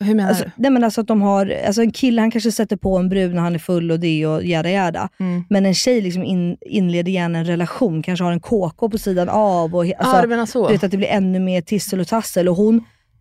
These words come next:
Speaker 2: av olika anledningar, bär ju det här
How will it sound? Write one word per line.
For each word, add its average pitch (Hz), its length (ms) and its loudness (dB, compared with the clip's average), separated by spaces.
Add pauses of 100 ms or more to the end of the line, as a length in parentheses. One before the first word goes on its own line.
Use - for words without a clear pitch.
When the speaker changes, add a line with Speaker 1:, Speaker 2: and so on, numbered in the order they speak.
(440)
Speaker 2:
av 302 320 0
olika 214 300 2
anledningar, 175 580 0 (240)
bär 202 260 2
ju 208 140 2
det 190 80 0
här 170 320 -2